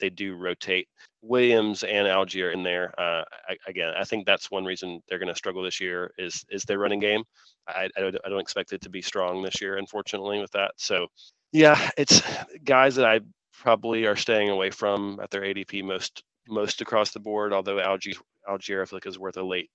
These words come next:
late round shot with that. But yeah, I, I, their offensive line is just a struggle as well. I think that's, that's the big limiting factor for their offense right now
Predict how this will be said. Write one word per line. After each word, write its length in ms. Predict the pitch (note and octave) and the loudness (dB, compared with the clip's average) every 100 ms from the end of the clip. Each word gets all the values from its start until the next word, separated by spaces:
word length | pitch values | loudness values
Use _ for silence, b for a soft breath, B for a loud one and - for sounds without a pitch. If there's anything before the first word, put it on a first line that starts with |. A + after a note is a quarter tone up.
| _ - | _ -10
late 140 | F#2+ | -6
round 240 | G2 F#2 | -4 -4
shot 220 | - F#2 F#2 _ _ | -4 -4 -4 _ _
with 140 | G2+ - | -12 -4
that. 200 | F#2+ - - | -4 -4 -6
But 140 | F#2+ - _ _ _ | -6 -8 _ _ _
yeah, 180 | D#3 D3 - G2+ | 8 8 8 -4
I, 80 | - | -4
I, 100 | B2+ - | -4 2
their 160 | C#3+ | 2
offensive 340 | B2+ B2+ A#2 A2 | 4 2 2 4
line 220 | G#2 G2 | 4 4
is 120 | F#2 | 2
just 160 | G#2 - | -2 -2
a 40 | |
struggle 380 | - F#2+ F2 F2 | -2 -2 -4 -6
as 120 | F2 | -8
well. 260 | F#2 D#2+ D#2 | -8 -6 -6
I 40 | |
think 160 | F#2 F#2+ | -4 -4
that's, 200 | F#2 - | -4 -4
that's 240 | A2 G#2 | -4 -4
the 100 | - | -4
big 160 | G2+ F#2 | -6 -2
limiting 300 | G2 F2+ F2+ | -2 -2 -4
factor 340 | - F2 G2 | -2 -4 -6
for 40 | F2 | -8
their 180 | F2+ D#2 | -4 0
offense 420 | G#2 G2+ F#2 - | 0 0 -4 -4
right 120 | E2 | -4
now 420 | F2+ E2+ E2+ E2 | -2 -2 -4 -6